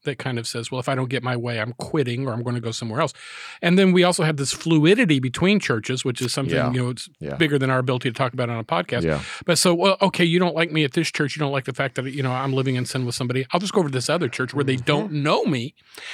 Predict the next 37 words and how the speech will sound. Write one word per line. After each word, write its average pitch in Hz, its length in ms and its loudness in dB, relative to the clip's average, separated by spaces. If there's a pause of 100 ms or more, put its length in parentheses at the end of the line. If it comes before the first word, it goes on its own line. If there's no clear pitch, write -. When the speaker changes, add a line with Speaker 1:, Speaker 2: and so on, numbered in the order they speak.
Speaker 1:
and 160 80 4
I 190 60 4
can 185 160 2
transfer 185 300 2
my 156 100 2
membership. 151 420 2
Nobody 180 260 4
asks 156 320 2
any 135 160 0
questions. 147 540 -2
And 139 100 0
they're 190 140 6
just 226 220 2
so 233 240 4
happy 202 360 2
to 151 80 2
have 143 160 0
two 196 140 -2
new 185 120 2
people 190 300 -2
in 139 100 -2
their 131 100 -2
church. 208 360 0 (300)
They 180 120 2
just 170 180 0
let 160 160 2
'em 147 80 0
come 165 180 0
on 147 140 2
Speaker 2:
That, 139 100 6
Speaker 1:
in." 120 240 -4
Speaker 2:
you 147 120 6
know, 147 80 8
that 165 220 4
is 190 140 4
the 139 140 6
downside 104 840 4